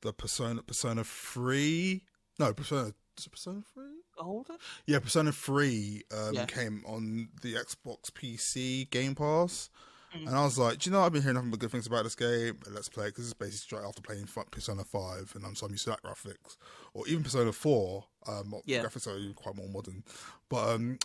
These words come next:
Speaker 1: playing Persona, um, Persona three, that's, that was P S two graphics.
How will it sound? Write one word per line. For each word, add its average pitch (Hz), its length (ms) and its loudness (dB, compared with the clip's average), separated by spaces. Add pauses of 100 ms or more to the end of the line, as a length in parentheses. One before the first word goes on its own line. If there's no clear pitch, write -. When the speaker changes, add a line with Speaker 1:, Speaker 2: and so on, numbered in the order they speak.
Speaker 1:
playing 156 240 4
Persona, 131 540 2
um, 107 320 -2
Persona 107 360 -6
three, 113 380 -4
that's, 107 320 -6
that 113 160 -8
was 113 100 -4
P - 160 -4
S - 160 -2
two 113 140 0
graphics. - 680 -8